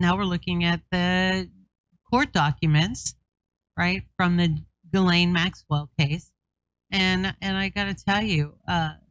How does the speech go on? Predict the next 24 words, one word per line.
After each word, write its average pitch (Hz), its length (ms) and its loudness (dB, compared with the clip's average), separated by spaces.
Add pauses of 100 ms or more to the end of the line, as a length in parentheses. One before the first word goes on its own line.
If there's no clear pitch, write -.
(320)
they 220 140 2
didn't 247 240 0
really 220 260 0
tell 196 240 0
us 175 380 0 (580)
anything 226 360 0
that 175 160 -2
we 180 120 2
didn't 185 480 0
know, 151 380 4 (280)
but 208 120 0
what 196 160 -2
they 175 140 2
did 196 360 0
do 147 380 2 (580)
was, 170 460 2 (380)
it, 190 100 -6 (160)
you 185 80 -2
know, 185 100 2
we 185 160 2
saw 190 260 2
the 170 140 0
depth 160 440 0 (760)
of, 151 360 2